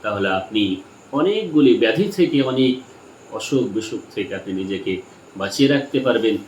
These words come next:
নিজেকে, আহ, সংরক্ষিত করে রাখতে পারবেন। সেই জন্য এছাড়া আরও অনেক গুরুত্ব এবং মহত্বর কথা এসেছে পবিত্র, পবিত্রতা বা তাহারাতের। তাই আমরা যেহেতু মুসলিম,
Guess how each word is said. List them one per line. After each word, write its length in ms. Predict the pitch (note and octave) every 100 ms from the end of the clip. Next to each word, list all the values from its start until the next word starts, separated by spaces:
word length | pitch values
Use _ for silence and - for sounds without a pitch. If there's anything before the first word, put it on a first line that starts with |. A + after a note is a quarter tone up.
| - -
নিজেকে, 560 | G#2 G#2+ G2+ G#2 G2+ F#2+ - - -
আহ, 680 | F#2+ F#2+ F#2+ F#2+ F#2+ F#2+ F#2
সংরক্ষিত 580 | - G2+ A#2+ D3 - -
করে 240 | A#2 G2+
রাখতে 260 | F#2 - F#2+
পারবেন। 380 | F#2+ F2+ F#2 F2 F2 - - -
সেই 160 | - G#2
জন্য 480 | A#2+ C3 C#3+ C#3+ - - - -
এছাড়া 380 | D3+ D#3 C#3+ B2+
আরও 200 | A#2 A2
অনেক 280 | A2+ A2 G2+
গুরুত্ব 520 | A2 - - A2 G2+ -
এবং 180 | G2 G2+
মহত্বর 420 | G2 A2+ - -
কথা 280 | F#2+ E2+ F#2+
এসেছে 480 | F#2 - F#2 F#2+ F2+ - - - -
পবিত্র, 560 | F#2 G2 - F#2+ F#2 F2+ - -
পবিত্রতা 760 | A2 C#3+ D3+ C#3+ C3+ D3 D3 -
বা 100 | G2
তাহারাতের। 540 | G2 F#2+ F2+ F2 - F2 - - - - - -
তাই 280 | G#2+ G2+
আমরা 280 | G2 G2+ A2+
যেহেতু 300 | G#2+ G#2+ G#2
মুসলিম, 720 | G2+ - G#2+ A2+ G#2+ F2+ F2